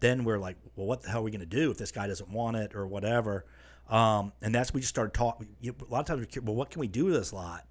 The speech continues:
And then we were talking to one attorney. I think we were talk-, I don't remember what. We just asked me, "Well, what do we do? We just put it out there. What can we do with this?"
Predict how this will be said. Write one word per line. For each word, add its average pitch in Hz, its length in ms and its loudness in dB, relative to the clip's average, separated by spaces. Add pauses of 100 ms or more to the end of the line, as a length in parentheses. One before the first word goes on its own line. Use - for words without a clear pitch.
(160)
And 110 140 -2
then 113 240 0
we 107 80 -2
were 104 40 -2
talking 123 300 -2
to 110 80 -2
one 104 240 -2
attorney. 113 760 -4 (260)
I - 80 -8
think 226 200 2
we 151 40 0
were 113 40 2
talk-, 117 220 0
I 151 60 2
don't 156 120 2
remember 117 280 0
what. 131 220 4
We 117 80 0
just 120 180 -6
asked 123 260 -2
me, 98 100 -6
"Well, 92 220 -6 (360)
what 135 80 4
do 196 80 6
we 147 120 6
do? 135 300 2
We 104 100 -4
just - 140 -8
put 143 140 -2
it 123 80 -2
out 135 160 0
there. 95 80 -6
What - 100 -2
can - 80 -8
we 117 100 -2
do 117 280 0
with 123 120 0
this?" 92 240 -10